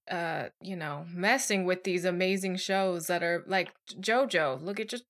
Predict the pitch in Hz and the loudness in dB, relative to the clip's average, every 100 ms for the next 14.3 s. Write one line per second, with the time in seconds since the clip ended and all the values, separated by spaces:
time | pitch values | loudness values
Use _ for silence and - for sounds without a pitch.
0 | _ 185 202 262 226 330 392 214 160 165 | _ -2 0 0 4 6 6 4 2 2
1 | 226 262 285 277 - 262 247 - 285 302 | 0 0 -4 -4 -2 -2 -4 0 2 4
2 | 269 226 - 208 208 - 180 180 - - | 0 -2 0 -2 -2 -2 -2 -2 -2 2
3 | 277 359 - 349 294 262 247 277 269 - | 6 8 8 8 8 10 8 6 2 0
4 | - 262 - 508 622 571 415 - 302 277 | -6 -8 0 2 4 2 0 8 10 10
5 | 269 262 240 233 - - - 262 277 339 | 10 8 6 2 -8 -18 0 6 8 6
6 | 311 285 262 247 - - 247 226 214 240 | 4 4 4 2 -4 -4 2 2 2 -2
7 | 226 - 233 254 220 214 190 190 180 180 | -2 -2 0 2 0 0 0 0 0 0
8 | 180 190 185 180 - - 190 190 185 226 | 0 -2 -4 -2 -2 0 -2 -2 0 0
9 | 233 220 190 196 - 190 185 175 170 170 | 0 0 2 2 2 0 2 2 2 2
10 | 170 190 _ _ _ _ _ _ _ _ | 0 -4 _ _ _ _ _ _ _ _
11 | - 240 269 277 269 - 185 220 214 202 | 0 4 4 4 2 0 0 2 2 0
12 | 214 226 220 190 160 165 165 180 - 190 | 0 0 0 0 -2 -2 -4 -8 -6 -4
13 | 180 180 190 190 190 170 165 151 165 160 | -2 0 2 2 2 0 0 -2 -2 -2
14 | 160 185 | -2 -4